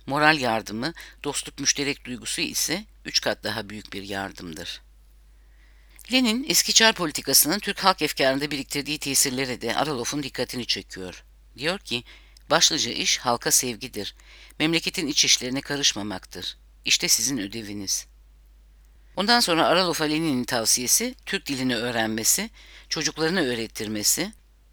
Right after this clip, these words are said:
eski Çar elçileri gibi etrafına kale duvarları çekerek kendini hapsetmemesi gibi şeylerdir. Lenin'in sözlerinden de anlaşılan, Türkiye'nin yeni ve müstakil bir varlık olarak gelişmekte olduğu olayının bütün önemiyle anlaşılmış olmasıdır.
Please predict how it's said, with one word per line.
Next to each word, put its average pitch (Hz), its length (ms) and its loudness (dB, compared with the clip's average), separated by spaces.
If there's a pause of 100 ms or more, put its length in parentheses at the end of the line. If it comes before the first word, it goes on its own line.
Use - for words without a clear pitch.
eski - 220 -2
Çar 202 200 6
elçileri 135 460 0
gibi 123 180 -4
etrafına 165 580 2
kale 165 320 -2
duvarları 139 400 2
çekerek 131 460 -4
kendini 139 300 -2
hapsetmemesi 120 760 -2
gibi 120 180 -8
şeylerdir. 104 800 -2 (840)
Lenin'in 202 300 4
sözlerinden 151 640 2
de 120 60 0
anlaşılan, 123 600 0 (340)
Türkiye'nin 185 520 -2
yeni 180 260 0
ve 175 60 0
müstakil 160 440 -2
bir 143 120 -4
varlık 135 340 -2
olarak 113 320 -6
gelişmekte 135 540 -2
olduğu 110 300 -6
olayının 107 580 -8
bütün 170 200 -2
önemiyle 117 480 -2
anlaşılmış 110 600 -2
olmasıdır. - 800 -6